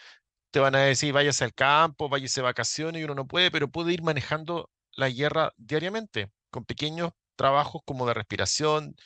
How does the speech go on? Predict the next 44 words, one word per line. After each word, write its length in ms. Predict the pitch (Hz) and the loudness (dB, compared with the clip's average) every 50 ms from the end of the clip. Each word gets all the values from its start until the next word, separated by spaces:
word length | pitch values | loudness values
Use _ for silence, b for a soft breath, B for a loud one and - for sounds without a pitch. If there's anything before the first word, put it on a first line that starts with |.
| b b b b b b b b b _ | b b b b b b b b b _
de 560 | - 123 120 117 117 117 113 110 107 113 110 120 | -2 0 0 2 2 2 2 0 0 0 0 0
relajamiento, 840 | - 113 117 110 - - 104 113 131 139 139 143 - _ - - - | 0 2 0 0 -2 -4 -6 -4 -6 -6 -6 -8 -10 _ -10 -10 -10
y 140 | - 143 165 | -8 -8 -8
eso 200 | 151 - 196 185 | -6 -4 -6 -4
se 120 | - 190 | -4 -6
puede 240 | 147 143 147 151 160 | -4 -2 0 0 0
ir 80 | 160 | 0
logrando 400 | 151 139 131 120 123 123 127 127 135 | -2 -2 -2 0 -2 -2 -2 -6 -10
en 60 | - | -8
cualquier 300 | - 113 110 - 120 117 | -8 -8 -6 -6 -6 -6
momento 360 | 117 110 120 127 127 - - | -6 -6 -6 -8 -8 -8 -12
y 60 | 120 | -12
en 60 | 110 - | -10 -8
cualquier 280 | 101 101 - - 95 | -10 -8 -8 -8 -10
tipo 200 | - 113 104 110 | -10 -10 -8 -6
de 60 | 101 | -4
trabajo, 380 | 98 101 107 117 117 - - 123 | -2 0 0 0 0 -2 -4 -12
si 160 | - - 131 | -12 -12 -10
uno 180 | 131 117 - - _ | -8 -8 -10 -10 _
se 340 | - - - 147 143 - - - | -8 -6 -2 -2 -2 -2 -4 -4
hace 480 | - - 151 - - 170 170 170 - - _ b b b b b b | -4 -4 -2 -2 -2 -2 -2 -2 -4 -6 _ b b b b b b
constante 500 | - 175 180 170 - - 208 202 - - | -6 -4 -4 -2 2 2 2 2 0 -4
y 40 | 208 | -4
perseverante 640 | - 202 - - 202 190 185 170 165 160 - - | -4 -4 -4 -4 -4 -2 -2 -2 -2 -4 -6 -8
en 80 | - - | -6 -6
aquello, 360 | - - - - - - - - _ _ _ _ _ _ | -6 -4 -6 -6 -8 -10 -16 -20 _ _ _ _ _ _
se 100 | - - | -8 -2
va 80 | 160 165 | 0 0
a 20 | |
hacer 160 | 160 - 175 175 | 0 0 -4 -4
un 80 | 180 | -6
experto. 400 | 165 - - - - - - - _ _ b b b b b b b b b b b _ | -6 -6 -6 -10 -10 -10 -18 -20 _ _ b b b b b b b b b b b _
Un 60 | 143 | -4
profesional 400 | - 160 135 139 135 160 160 160 | -2 -2 -2 0 -2 -2 -2 0
de 80 | 151 165 | 0 0
la 60 | 147 | 0
salud 320 | 135 - 139 131 151 151 127 | 0 -2 -2 -4 -4 -6 -4
te 120 | - 143 | -6 -6
puede 220 | - - 120 131 | -4 -2 -2 -2
ayudar 240 | 131 127 131 139 135 | -2 -2 -4 -4 -4
también 220 | - 139 131 131 - | -4 -6 -6 -4 -6
si 100 | - - | -6 -8
es 40 | |
necesario, 420 | 127 127 - 165 - - - - | -8 -8 -8 -6 -6 -6 -6 -8